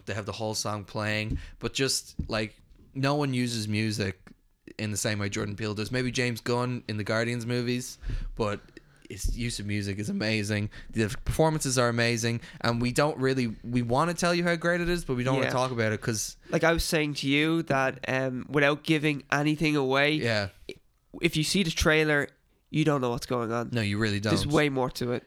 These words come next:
Speaker 1: Yeah.
Speaker 2: That's as much as I can say, 'cause when I was watching it, I was so surprised at stuff that was not revealed in the trailer.
Speaker 1: Yeah,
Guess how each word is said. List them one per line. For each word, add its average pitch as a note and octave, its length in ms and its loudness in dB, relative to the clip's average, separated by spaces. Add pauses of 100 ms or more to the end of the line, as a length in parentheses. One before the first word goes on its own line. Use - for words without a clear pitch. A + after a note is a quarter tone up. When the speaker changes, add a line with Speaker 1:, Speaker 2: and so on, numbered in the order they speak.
Speaker 1:
Yeah. G2+ 280 2 (260)
Speaker 2:
That's D#3+ 240 2
as C#3+ 100 -4
much D3+ 220 0
as B2+ 80 -2
I B2+ 80 0
can C#3 140 -8
say, C3 280 2
'cause D3 200 -4
when D#3+ 120 4
I E3+ 120 4
was F3 160 2
watching E3 340 2
it, E3 80 2
I D3+ 60 4
was D3 100 0
so D#3+ 320 2
surprised C#3+ 600 0
at - 160 -2
stuff - 340 2
that D3 240 4
was C#3+ 160 0
not C#3 340 2
revealed C3 460 0
in B2 80 -2
the B2+ 80 2
trailer. A2+ 400 2
Speaker 1:
Yeah, G2 180 -2